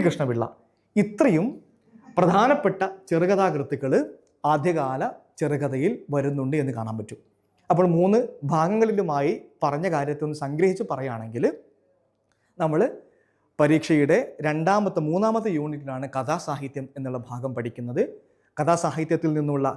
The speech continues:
കഴിഞ്ഞ തവണത്തെ ലൈവിൽ നമ്മൾ വന്ന ചോദ്യങ്ങൾ പരിചയപ്പെടുത്തിയിരുന്നു, അതിൻ്റെ പാറ്റേൺ വിശദീകരിച്ചിരുന്നു. അത് പരിശോധിക്കുമ്പോൾ കാണാൻ പറ്റുന്നത് കുറച്ചല്ലാത്ത ചോദ്യങ്ങളൊക്കെ പല പരീക്ഷകളിലും ഈ ആദ്യകാല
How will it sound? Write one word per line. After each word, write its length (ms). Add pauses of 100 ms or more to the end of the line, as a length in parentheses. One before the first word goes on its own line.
കഴിഞ്ഞ 240 (100)
തവണത്തെ 400 (300)
ലൈവിൽ 400
നമ്മൾ 180 (460)
വന്ന 160 (120)
ചോദ്യങ്ങൾ 400 (120)
പരിചയപ്പെടുത്തിയിരുന്നു, 840
അതിൻ്റെ 280
പാറ്റേൺ 440
വിശദീകരിച്ചിരുന്നു. 680 (560)
അത് 160
പരിശോധിക്കുമ്പോൾ 680 (200)
കാണാൻ 300
പറ്റുന്നത് 420 (760)
കുറച്ചല്ലാത്ത 680 (100)
ചോദ്യങ്ങളൊക്കെ 680
പല 100 (100)
പരീക്ഷകളിലും 680 (340)
ഈ 40 (160)
ആദ്യകാല 440